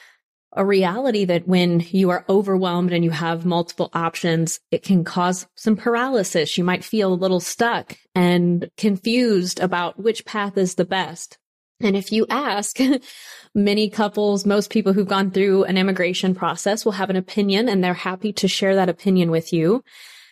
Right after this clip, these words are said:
And those opinions can be helpful, but it can also cause more confusion. There are some individuals who will say, "Oh, you should definitely do the fiancé visa. It's better."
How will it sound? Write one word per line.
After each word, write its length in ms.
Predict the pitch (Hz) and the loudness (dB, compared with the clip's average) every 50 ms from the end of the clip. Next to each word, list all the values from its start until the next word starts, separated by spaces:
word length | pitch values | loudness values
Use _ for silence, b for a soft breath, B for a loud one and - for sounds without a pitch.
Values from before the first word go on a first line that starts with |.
| B B _ | B B _
And 180 | 226 220 220 214 | -2 0 2 2
those 160 | 214 220 214 | 0 0 0
opinions 460 | 214 - 220 214 214 202 214 196 - | -2 0 0 2 2 2 0 -2 0
can 140 | - 202 190 | 0 0 2
be 100 | 202 190 | 2 0
helpful, 460 | 175 - 160 156 - - 208 233 240 | 0 -2 -4 -4 -2 0 0 0 2
but 160 | 233 202 185 | 0 0 0
it 140 | 165 - - | -2 -2 -4
can 180 | - 202 185 180 | -2 -2 0 2
also 520 | 175 180 175 170 - 190 180 175 160 - _ | 2 0 0 0 -2 0 0 0 -2 -4 _
cause 320 | - - 156 156 156 - 170 | -4 -2 -2 -2 -2 -2 0
more 180 | 170 170 170 | 0 0 0
confusion. 720 | 170 170 160 151 - - - - - - - - 185 185 - _ - | -2 -4 -6 -6 -6 -6 -4 -4 -4 -4 -2 0 0 -2 -2 _ -4
There 180 | 165 160 160 170 | -2 0 0 0
are 60 | 165 | 0
some 400 | - - 175 170 170 165 165 - | 0 0 2 2 2 2 2 2
individuals 580 | - 175 170 175 170 175 170 - 170 170 165 - | 2 2 2 2 0 -2 -2 0 0 0 0 0
who 100 | - 180 | 2 2
will 100 | 175 170 | 2 2
say, 240 | 170 - 175 165 - | 0 -2 -2 0 0
"Oh, 80 | 254 262 | 0 0
you 180 | 254 240 240 | 0 0 -2
should 240 | 220 - - 190 185 | -4 -4 -4 -4 -2
definitely 360 | - 240 254 - 233 226 220 | -2 -4 -2 0 2 2 2
do 140 | 208 214 202 | 2 2 0
the 60 | 202 | 0
fiancé 460 | 196 - 196 190 185 185 185 185 175 | 0 0 0 0 0 0 0 0 0
visa. 320 | 180 180 180 - - 117 113 | 2 0 0 0 0 0 0
It's 140 | 180 185 - | -2 -2 -4
better." 420 | - 165 165 156 156 160 160 | -4 -4 -2 -2 -4 -4 -4